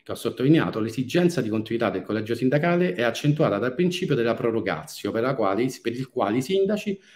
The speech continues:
nonostante la scadenza dell'incarico, rimangono in carica fino all'avvenuta sostituzione. Va evidenziato tuttavia che la regola della prorogatio è contemplata per la sola ipotesi di cessazione programmata dell'ufficio, vale a dire a ricorrere a scadenza,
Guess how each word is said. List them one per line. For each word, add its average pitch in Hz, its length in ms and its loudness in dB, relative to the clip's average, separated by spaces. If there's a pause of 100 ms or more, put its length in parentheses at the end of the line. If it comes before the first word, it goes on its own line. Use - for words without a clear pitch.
(140)
nonostante 147 520 2
la 101 100 -2
scadenza 123 500 0
dell'incarico, 202 680 2
rimangono 151 460 4
in 196 80 0
carica 120 320 -4
fino 117 240 0
all'avvenuta 120 480 -2
sostituzione. - 920 -14 (520)
Va 120 100 -4
evidenziato 139 500 2
tuttavia 190 440 0
che 120 100 0
la 139 80 4
regola 104 280 2
della 143 120 0
prorogatio 220 560 -2
è - 40 -12
contemplata 160 600 0
per 160 80 -6
la 160 80 0
sola 107 180 -4
ipotesi 123 400 -4
di 131 80 -6
cessazione 139 560 -8
programmata 104 540 0
dell'ufficio, 95 580 -10
vale 156 160 2
a 175 60 2
dire 98 200 -2
a 135 40 0
ricorrere 101 520 -2
a 90 80 0
scadenza, 92 800 -4